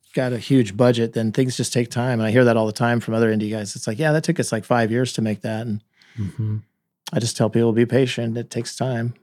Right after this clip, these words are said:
Speaker 2: Yeah.
Speaker 1: For, um, how much of the movie stuff did we wanna talk about as far as, like, th-, the Bigfoot thing? If
Speaker 2: Oh,
Speaker 1: I
Speaker 2: talk about it. It's great.
Speaker 1: Okay.
Speaker 2: Yeah.
Speaker 1: Because I was gonna say on the, and you know about the Bigfoot movie we did.
Speaker 2: Legend of the Forest.
Speaker 1: Right.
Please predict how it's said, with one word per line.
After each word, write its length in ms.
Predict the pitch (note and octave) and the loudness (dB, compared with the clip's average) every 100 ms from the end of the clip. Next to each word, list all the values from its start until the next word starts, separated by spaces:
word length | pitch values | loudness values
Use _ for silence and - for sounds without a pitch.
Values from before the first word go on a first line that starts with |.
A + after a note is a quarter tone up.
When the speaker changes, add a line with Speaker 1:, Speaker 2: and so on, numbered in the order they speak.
| _ | _
Speaker 2:
Yeah. 260 | B2 A2 G#2 - - - - - - | 2 2 -2 -10 -20 -20 -20 -20 -20
Speaker 1:
For, 320 | - C#3+ C3+ | 4 8 10
um, 400 | C3 A#2+ A2+ G#2+ G2+ - _ _ _ - | 8 6 2 0 -6 -18 _ _ _ -4
how 80 | C3+ | 2
much 180 | C#3 - | 2 2
of 60 | |
the 200 | A#2+ A2 A#2+ _ _ | 0 -2 -6 _ _
movie 240 | B2+ B2 A#2+ | 0 0 0
stuff 240 | - A2+ | -2 -2
did 140 | C3 | -2
we 100 | A#2 | -2
wanna 180 | A#2 A2+ | -2 -4
talk 260 | G#2+ A2 G#2+ | -6 -8 -8
about 300 | A2+ A#2 B2 | -10 -10 -10
as 140 | A2 | -8
far 180 | - A#2 | 0 0
as, 120 | A2 | 0
like, 180 | A2 G2+ - - | -4 -8 -12 -18
th-, 140 | B2 | -16
the 80 | - | -8
Bigfoot 440 | G#2+ G#2+ - C3+ D#3 - _ | -8 -6 -6 -8 -10 -20 _
thing? 280 | C3+ B2+ | -6 -4
If 100 | B2+ | 4
Speaker 2:
Oh, 80 | E3 | 6
Speaker 1:
I 100 | A3+ | 6
Speaker 2:
talk 280 | A2+ A#2 C3+ | 4 0 4
about 220 | C3+ A2 | 4 4
it. 100 | G2 - | -2 -6
It's 140 | - | 4
great. 260 | D3+ D3+ C3+ | 6 8 6
Speaker 1:
Okay. 120 | A2 | 2
Speaker 2:
Yeah. 160 | C3+ B2 - _ - _ _ _ _ | 0 0 -4 _ -20 _ _ _ _
Speaker 1:
Because 320 | B2+ C3+ A#2+ | 4 4 6
I 60 | A#2+ | 4
was 100 | A2 | 2
gonna 160 | A#2+ | 0
say 560 | A2 - A2+ A2+ A2 A2 - _ _ | 0 0 0 0 -2 -4 -12 _ _
on 240 | G3+ A#2 A2+ | -8 -4 -2
the, 360 | A2 A#2 C3 - _ _ _ | -2 -4 -8 -16 _ _ _
and 140 | C#3+ | 4
you 80 | D3 | 6
know 100 | C#3+ | 6
about 220 | B2+ B2 | 6 2
the 60 | G#2+ | 0
Bigfoot 360 | B2 A#2+ - A2 | -4 -2 -4 -4
movie 260 | A2+ A2+ | -4 -2
we 140 | A2 A2+ | -2 -2
did. 320 | G#2+ A2 A#2 - _ _ | -4 -4 -6 -12 _ _
Speaker 2:
Legend 500 | D3 D3+ D3 D3+ C3+ | 8 10 8 6 4
of 120 | B2 | 2
the 80 | A#2 | -4
Forest. 540 | - A#2+ B2+ - - C3 | -6 -6 -6 -10 -4 0
Speaker 1:
Right. 400 | B2+ A#2 G2+ | 2 0 -2